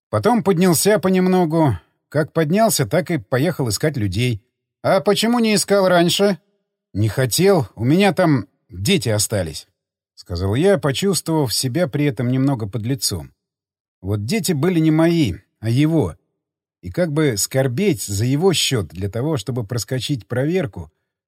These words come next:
А с другой стороны, что еще мне остается? "Понятно", — кивнул он, причем он явно все понял.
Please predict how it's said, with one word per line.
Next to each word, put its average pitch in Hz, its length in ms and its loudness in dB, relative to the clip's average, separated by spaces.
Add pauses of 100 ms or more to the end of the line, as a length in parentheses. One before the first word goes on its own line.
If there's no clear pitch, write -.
(580)
А 98 100 -6
с 95 60 -2
другой 175 280 -2
стороны, 160 560 0 (120)
что - 220 -12
еще 147 220 -4
мне 135 160 0
остается? 110 580 -6 (720)
"Понятно", — 202 760 2 (400)
кивнул 131 380 0
он, 196 360 2 (140)
причем 156 360 -2
он 143 100 4
явно 151 420 2
все 139 220 -4
понял. 80 400 -8